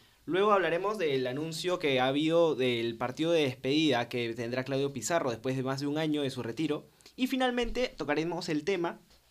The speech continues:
de los jugadores peruanos que militan en el extranjero, que al parecer han decidido, eh, ser parte de la selección peruana de fútbol. Ya había un contacto por parte de la federación con ellos para que se integren a la selección, eh, de menores por ahora.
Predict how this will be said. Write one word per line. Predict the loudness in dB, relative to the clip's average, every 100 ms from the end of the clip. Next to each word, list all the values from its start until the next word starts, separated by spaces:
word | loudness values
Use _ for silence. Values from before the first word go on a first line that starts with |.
| _ _ _ _
de | 0 0
los | 2
jugadores | 2 0
peruanos | 0 0 0 -2
que | -2
militan | 0 0 -2
en |
el | -2
extranjero, | -4 -6 -4 -4 -4 -6 -14 _
que | 0 0 -2 -12 -12
al | -4 -2
parecer | 0 0 0 0 -2 -2
han | -4
decidido, | -4 -4 -4 2 4 2
eh, | 0 -2 -2 -4 -10
ser | -6 -2
parte | 2 0 2
de | 0
la | 0
selección | -2 -6 -4 -6
peruana | -2 -2 -2
de | -4
fútbol. | -2 -2 -2 -6 -16 -4
Ya | 0
había | 2 2
un |
contacto | 2 -2 0 -2 -2
por | -4 -2
parte | -2 -2
de | -2
la | -2 -2
federación | -4 -4 -4 -2 -2 -2 -8 -20 -10
con | -4 0
ellos | 0 0 -2 -6 -18 _ _
para | 0 2
que | 2
se | -2
integren | 0 2 2
a | 0
la | -2
selección, | -2 -4 0 -2 -2
eh, | -2 -2
de | 0
menores | 2 2 2 0
por | -4
ahora. | -2 -4 -6